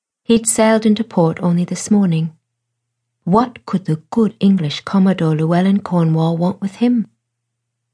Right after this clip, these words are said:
He allowed a moment for his eyes to adjust to the dim interior, and then began to search the faces of those gathered.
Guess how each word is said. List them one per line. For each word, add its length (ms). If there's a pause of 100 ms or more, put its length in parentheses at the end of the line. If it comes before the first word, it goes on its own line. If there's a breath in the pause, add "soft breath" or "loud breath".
(420)
He 140
allowed 320
a 60
moment 360
for 120
his 160
eyes 340
to 140
adjust 420
to 80
the 80
dim 300
interior, 680 (560 loud breath)
and 100
then 140
began 380
to 100
search 460
the 80
faces 560
of 80
those 260
gathered. 460